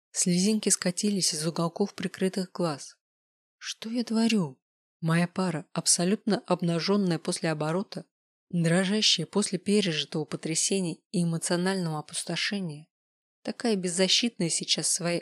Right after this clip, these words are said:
открытости, пожиралась взглядами десятков оборотней. Но один взгляд Дерека МакАртура был настолько злым, что это ощущалось физически.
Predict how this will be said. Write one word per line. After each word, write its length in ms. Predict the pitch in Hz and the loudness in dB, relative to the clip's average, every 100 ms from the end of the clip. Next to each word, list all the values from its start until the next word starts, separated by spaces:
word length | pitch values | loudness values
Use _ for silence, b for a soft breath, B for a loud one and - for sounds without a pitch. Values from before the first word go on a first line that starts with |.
| - | -6
открытости, 840 | 180 - 202 214 - - - 202 _ _ _ _ | -16 -6 -4 -4 -4 -6 -6 -14 _ _ _ _
пожиралась 640 | - 160 175 180 214 190 147 | -4 0 2 2 0 0 -2
взглядами 560 | 143 - 175 190 175 | -6 -2 0 0 -2
десятков 640 | 160 160 - 185 - 180 - | -2 -2 0 -2 -4 -8 -8
оборотней. 760 | - 208 170 156 147 - 147 - _ _ _ _ _ _ _ _ | -2 -2 -2 -8 -10 -12 -12 -14 _ _ _ _ _ _ _ _
Но 200 | 165 160 | -6 -2
один 300 | 180 180 220 | 0 2 2
взгляд 560 | 196 151 185 175 151 - _ _ _ | 2 0 0 0 -4 -16 _ _ _
Дерека 540 | 170 160 190 180 165 160 | -8 0 2 2 -2 -4
МакАртура 720 | 160 160 202 196 - 156 156 _ | -4 -4 -4 -6 -8 -12 -12 _
был 240 | 175 175 185 | -2 2 4
настолько 560 | 185 180 - 233 - | 2 0 -2 -2 0
злым, 420 | 185 170 170 143 - _ | 0 -2 -4 -6 -12 _
что 380 | - - - 202 - | -8 -4 0 -2 0
это 300 | 214 208 190 | -2 -2 -4
ощущалось 640 | 196 - - - 180 175 | -4 -2 0 2 0 -2
физически. 840 | - 185 175 165 - - - 202 | -2 -2 -2 -2 0 0 -2 -12